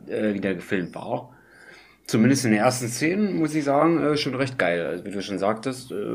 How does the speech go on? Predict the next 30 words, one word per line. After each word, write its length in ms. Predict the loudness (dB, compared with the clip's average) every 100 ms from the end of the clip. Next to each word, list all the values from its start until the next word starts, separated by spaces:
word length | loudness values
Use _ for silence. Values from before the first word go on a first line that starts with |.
| -4 -2
war 100 | -2
ein 60 |
guter 180 | 0 2
Einstieg. 500 | 2 -2 -6 -10 -12 _ -18
Und 300 | -16 -16 -20 _ _ -20 -20 -10
ja, 180 | -8 -8
quasi 320 | -6 -6 -4
an 120 | -6
den 160 | -6 -6
Vorgänger 320 | -2 0 2
angeschlossen 480 | 2 0 0 0 0
hat. 280 | -2 -4 -12 -20 -20 -20 -20 -20 -20 -20 -20 -20 -20 -18 -10
Und 60 | -8
dann 120 | -6
diese 160 | -8
Verfolgungsjagd 880 | -10 -8 0 4 4 4 2 2 2
und 560 | -2 -6 -8 -8 -8 -10
Bond 220 | -12 -8
da 120 | -6 -6
in 80 |
dem, 260 | -4 -6 -10 -16 -18 -10
seinem 200 | -6 -6
Fahrzeug, 680 | -4 -4 2 4 4 2 -8
also 180 | -4 -2
das 180 | -2 -4
hatte 160 | -6 -6
schon 220 | -6 -6
was. 180 | -8 -10
Das 160 | -12
war, 360 | -10 -8 -10